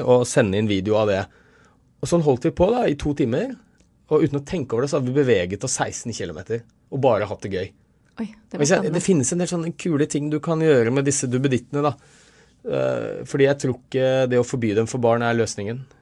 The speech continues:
Speaker 1: La oss heller bruke det til noe positivt.
Speaker 2: Du, i januar, det er veldig mange som er veldig motivert. Vi har kjempelyst til å legge om livsstilen.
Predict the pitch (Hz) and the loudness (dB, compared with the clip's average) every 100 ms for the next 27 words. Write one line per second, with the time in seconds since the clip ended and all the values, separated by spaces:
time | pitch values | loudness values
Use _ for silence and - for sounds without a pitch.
0 | _ _ - 135 131 127 127 117 107 107 | _ _ -4 -2 0 0 0 -2 -6 -6
1 | 113 113 107 - 117 - _ _ _ _ | -6 -8 -10 -12 -16 -20 _ _ _ _
2 | - - - - 285 - - - _ - | -20 -20 -6 0 0 -2 -12 -20 _ -4
3 | 220 214 214 226 190 165 185 - - _ | 0 2 2 2 4 4 2 -2 -18 _
4 | _ _ _ _ 208 220 269 202 180 160 | _ _ _ _ -4 0 2 2 0 -2
5 | 165 185 185 160 165 - 196 233 - - | -2 -4 -2 -4 -4 -2 0 -2 -4 -20
6 | _ - 196 - 208 165 165 - 185 170 | _ -10 -8 -4 -6 -4 -4 -4 -4 -2
7 | 175 170 - 190 214 285 | -4 -6 -2 -2 2 0